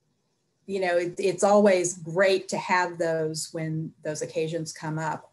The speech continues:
Or if we're looking for photos for something that we're, uh, we're gonna be, uh, publishing, a lot of times we wanna pull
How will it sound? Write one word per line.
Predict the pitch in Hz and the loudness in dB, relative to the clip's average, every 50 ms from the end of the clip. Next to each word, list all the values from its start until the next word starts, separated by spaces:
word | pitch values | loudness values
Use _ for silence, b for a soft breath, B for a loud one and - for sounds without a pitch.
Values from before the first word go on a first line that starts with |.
| _ - | _ 2
Or | 226 247 285 311 320 311 - - _ _ _ - | 4 4 4 4 2 -2 -6 -12 _ _ _ 0
if | 233 226 | 0 2
we're | 240 269 262 | 2 2 2
looking | 247 226 247 277 269 294 269 240 240 | 2 2 0 0 0 -2 -2 -2 -2
for | - 180 170 | -4 -6 -6
photos | - 180 175 185 185 165 147 156 - - | -6 -4 -4 -2 -2 -2 -4 -4 -8 -10
for | - 170 160 | -12 -12 -10
something | - 175 160 160 175 175 175 | -8 -8 -8 -8 -8 -8 -6
that | 165 160 165 | -6 -6 -4
we're, | 165 160 156 156 156 160 160 - _ _ _ _ _ _ _ | -4 -4 -2 -4 -4 -6 -8 -12 _ _ _ _ _ _ _
uh, | 160 156 151 147 156 165 165 - - | -10 -8 -8 -8 -10 -12 -12 -14 -14
we're | 175 170 165 156 | -10 -8 -6 -6
gonna | 165 160 160 | -4 -6 -4
be, | 156 156 151 151 156 _ _ _ _ _ _ _ _ _ _ _ _ _ _ _ _ _ | -4 -6 -6 -8 -10 _ _ _ _ _ _ _ _ _ _ _ _ _ _ _ _ _
uh, | - - - - - - - | -12 -10 -10 -12 -14 -14 -8
publishing, | - 190 180 202 185 165 - 160 156 - - - - _ _ _ - | -6 -4 -4 -4 -4 -4 -6 -8 -8 -8 -12 -18 -20 _ _ _ -4
a | 160 | -4
lot | 156 151 160 | -2 -2 -4
of | 160 | -6
times | 160 - 165 156 160 156 - | -8 -10 -10 -10 -10 -10 -10
we | 165 160 | -10 -10
wanna | 160 151 156 156 | -8 -8 -10 -10
pull | - - 165 156 156 156 160 | -10 -12 -10 -10 -8 -10 -12